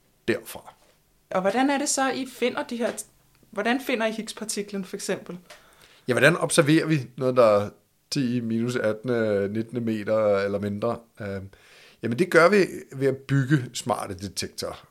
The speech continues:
Speaker 1: og det er heller ikke noget, man lige gør. Øh, det har taget lang tid at udvikle, og er stadig en, en kunstart, vil jeg sige. Men det gør vi gennem at, øh, øh, tage for eksempel en elektron.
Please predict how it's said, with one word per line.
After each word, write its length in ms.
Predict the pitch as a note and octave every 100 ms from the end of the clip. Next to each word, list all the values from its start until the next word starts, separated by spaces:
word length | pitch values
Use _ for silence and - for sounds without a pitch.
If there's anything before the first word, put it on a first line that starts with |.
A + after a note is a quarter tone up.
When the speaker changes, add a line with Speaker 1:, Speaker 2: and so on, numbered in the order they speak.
| -
Speaker 1:
og 180 | -
det 260 | G#2 G#2 G2
er 180 | E2+ E2
heller 140 | F2
ikke 100 | F2+
noget, 120 | G2 F#2+
man 100 | F#2
lige 200 | G2 F#2+
gør. 280 | G2 E2+ - _ _ _ B2
Øh, 180 | G2
det 140 | F2+ -
har 80 | G2
taget 240 | B2+ G2
lang 220 | A2 C3
tid 200 | - E3+
at 60 | -
udvikle, 580 | E3+ B2+ B2+ B2+ C#3 A2
og 300 | A2 G#2+ - - - -
er 60 |
stadig 340 | G2+ - A2 A#2
en, 220 | G#2+ G#2 -
en 160 | G#2 G2+
kunstart, 760 | - C3+ A#2 - - G2 - -
vil 140 | D#3+
jeg 120 | - -
sige. 280 | G#2 F2 - - - - - -
Men 240 | G#2+ G#2+ - _ _ -
det 140 | D#3
gør 180 | F3 F#3
vi 100 | A3+ G3 -
gennem 440 | D#3+ D3 D#3 - -
at, 360 | C#3 B2+ - - _ -
øh, 560 | C3 A#2 A2 G#2 G2+ G#2+ G2+ _ _ _ - _ _ _
øh, 160 | - G2
tage 220 | - C#3+
for 100 | D3+
eksempel 280 | - C3+ A#2+
en 120 | A#2+
elektron. 420 | A#2 A2 - F#2+